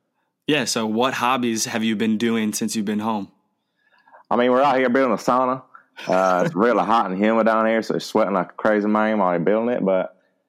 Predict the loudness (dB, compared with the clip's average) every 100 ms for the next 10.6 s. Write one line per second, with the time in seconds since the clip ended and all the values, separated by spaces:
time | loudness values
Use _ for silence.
0 | _ -4 0 0 0 0 0 2 0 2
1 | 2 2 2 0 0 0 0 -4 -10 -2
2 | -2 0 0 0 0 2 2 2 2 2
3 | 2 0 2 0 0 0 0 2 0 2
4 | 0 0 -2 0 0 0 0 0 0 0
5 | -2 -2 -6 _ _ _ -20 -12 -2 0
6 | 2 2 2 0 2 0 0 0 0 0
7 | -2 0 0 0 0 0 0 0 0 0
8 | 0 -2 -8 -8 0 0 0 -6 _ _
9 | _ -2 0 0 -2 0 0 0 0 0
10 | 0 -2 -2 -2 -4 -6